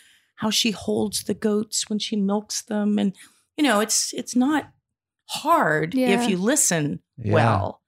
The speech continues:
Speaker 3: Yeah.
Speaker 1: Um, and I know at the, the Norway Arts Festival, I did it one year, and I probably did about twenty-five poems in the day.
Speaker 2: Mm-hmm.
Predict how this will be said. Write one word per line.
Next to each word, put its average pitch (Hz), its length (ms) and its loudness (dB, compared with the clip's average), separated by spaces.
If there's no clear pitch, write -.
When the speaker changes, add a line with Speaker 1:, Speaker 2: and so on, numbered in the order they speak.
Speaker 3:
Yeah. 113 380 0
Speaker 1:
Um, 160 500 -2
and 180 360 0
I 214 80 0
know 233 160 2
at 240 100 -2
the, 175 300 -2
the 185 100 0
Norway 208 400 2
Arts 202 240 0
Festival, 175 400 -2
I 156 80 4
did 160 160 0
it - 100 -2
one 165 200 2
year, 160 340 2
and 170 100 0
I 180 60 2
probably 285 500 0
did 185 160 -4
about 175 300 -4
twenty-five 185 720 -2
poems - 540 -4
in 185 60 -4
the - 80 -6
day. - 460 -8
Speaker 2:
Mm-hmm. 214 340 4